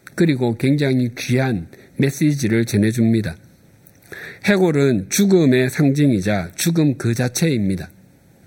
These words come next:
그러나 십자가는 영원한 생명의 상징입니다.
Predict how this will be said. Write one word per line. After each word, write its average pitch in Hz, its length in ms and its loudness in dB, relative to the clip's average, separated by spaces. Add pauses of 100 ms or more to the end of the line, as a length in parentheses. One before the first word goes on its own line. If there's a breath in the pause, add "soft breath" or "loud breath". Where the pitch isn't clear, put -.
(640 loud breath)
그러나 156 420 2
십자가는 135 920 0
영원한 143 500 2
생명의 139 680 2
상징입니다. 117 880 0